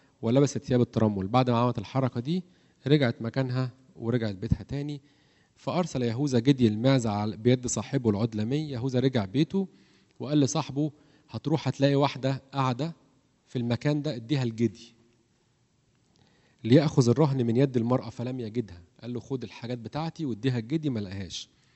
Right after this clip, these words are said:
فسأل أهل مكانها قائلين: "أين الزانية التي كانت في عينيهم على الطريق؟" فقالوا: "لم تكن ها هنا زانية". فرجع إلى يهوذا وقال: "لم أجدها"، وأهل المكان أيضا قالوا: "لم تكن هناك زانية".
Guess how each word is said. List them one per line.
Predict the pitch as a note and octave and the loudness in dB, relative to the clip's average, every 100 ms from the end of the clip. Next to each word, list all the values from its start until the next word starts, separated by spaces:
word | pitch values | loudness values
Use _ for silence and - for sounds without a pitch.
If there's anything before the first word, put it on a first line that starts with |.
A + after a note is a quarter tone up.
| _ _ _ _ _ | _ _ _ _ _
فسأل | - A2 E3+ E3 | -6 0 4 4
أهل | D3 D3+ C3+ | 4 4 4
مكانها | A#2+ A2+ C#3 C3+ A#2 | 2 4 2 4 0
قائلين: | - A2+ B2 | -2 -2 -2
"أين | B2 D3+ C3 | 2 2 4
الزانية | A2 G#2 A2 C#3 A#2+ | 0 0 4 4 4
التي | G#2+ A2 | 0 -6
كانت | - B2 A2+ | -4 -4 -6
في | - | -6
عينيهم | A2 G#2+ G#2+ A#2+ G#2+ | -4 -4 -2 -2 -4
على | G2 | -6
الطريق؟" | F#2+ - A#2+ C#3+ C#3+ - _ _ _ _ | -10 -6 0 0 -2 -14 _ _ _ _
فقالوا: | _ - G#2+ C#3 C#3+ C#3+ C#3+ - | _ -8 -4 4 8 8 6 2
"لم | A#2+ G#2+ | -2 0
تكن | A#2 B2+ A#2 | -2 -2 -4
ها | G2+ G2+ | -8 -8
هنا | A2+ G#2 | -6 -6
زانية". | F#2 F#2 F2+ F#2 _ _ _ _ _ _ _ _ _ | -8 -10 -12 -14 _ _ _ _ _ _ _ _ _
فرجع | - D3+ D#3 A#2+ | 6 6 6 4
إلى | B2 A#2+ | 6 4
يهوذا | A2+ C#3 A#2+ | 6 4 4
وقال: | G#2+ B2+ | 4 2
"لم | A#2+ A#2+ | 2 0
أجدها"، | G#2+ C#3 C#3+ D3 D3 _ _ _ _ | 0 2 2 -2 -4 _ _ _ _
وأهل | A2 D3 C3+ | -2 0 0
المكان | A2+ G#2+ B2+ B2 | -2 -2 -4 -6
أيضا | G#2 A#2 A2 G2 | -4 -4 -4 -6
قالوا: | C3+ B2 A2 | -4 -2 -2
"لم | G#2 | -6
تكن | G#2 B2+ A2 | -8 -8 -6
هناك | G#2 A2+ G#2+ | -6 -6 -8
زانية". | G2 G#2 B2+ C#3 | -10 -8 -8 -8